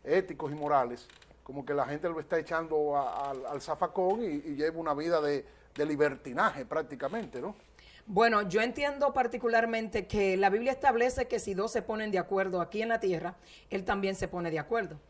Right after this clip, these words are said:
Speaker 2: Entonces, para que esta situación sane, hay alguien aquí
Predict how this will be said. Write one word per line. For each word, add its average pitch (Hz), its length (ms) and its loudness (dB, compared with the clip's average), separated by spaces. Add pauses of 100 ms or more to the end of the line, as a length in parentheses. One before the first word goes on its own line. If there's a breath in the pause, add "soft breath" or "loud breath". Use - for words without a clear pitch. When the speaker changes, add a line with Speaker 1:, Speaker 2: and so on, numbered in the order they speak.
(220 soft breath)
Speaker 2:
Entonces, 226 320 -2
para 196 260 2
que 202 220 4
esta 254 200 0
situación 233 600 0
sane, 175 480 4 (280 soft breath)
hay 208 260 4
alguien 240 340 4
aquí 196 440 -2